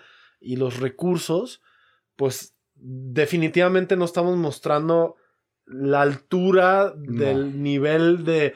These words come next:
Speaker 1: supervivencia que deberíamos de tener si
Speaker 2: No.
Speaker 1: es que quisiéramos vivir.
Speaker 2: Así es.
Speaker 1: Entonces, algo que creo que sería muy bueno,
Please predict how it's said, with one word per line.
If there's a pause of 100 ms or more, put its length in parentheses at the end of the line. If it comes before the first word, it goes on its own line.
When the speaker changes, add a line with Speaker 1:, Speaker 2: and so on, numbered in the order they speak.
(140)
Speaker 1:
supervivencia
que
deberíamos
de
tener
si
Speaker 2:
No.
Speaker 1:
es
que
quisiéramos
vivir. (140)
Speaker 2:
Así
es.
Speaker 1:
Entonces, (320)
algo
que
creo
que
sería
muy
bueno,